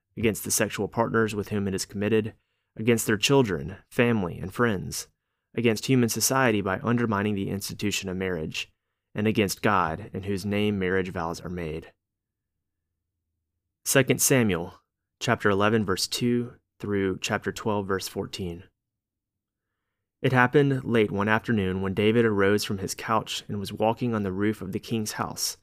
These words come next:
that he saw from the roof a woman bathing, and the woman was very beautiful.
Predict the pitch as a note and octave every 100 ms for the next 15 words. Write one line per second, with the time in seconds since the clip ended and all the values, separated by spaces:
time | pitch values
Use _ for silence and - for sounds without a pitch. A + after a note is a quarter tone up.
0 | _ _ _ _ A2 G#2+ G#2+ B2 A2+ C3
1 | D3 C#3 G#2 F2+ F2+ G2 G#2+ G#2 G2+ G#2
2 | F#2+ D#2+ - - _ _ _ _ - G2+
3 | F#2+ G2+ G#2+ G2+ F#2+ G2 G2 G2 F#2+ F2+
4 | D#2+ F2 -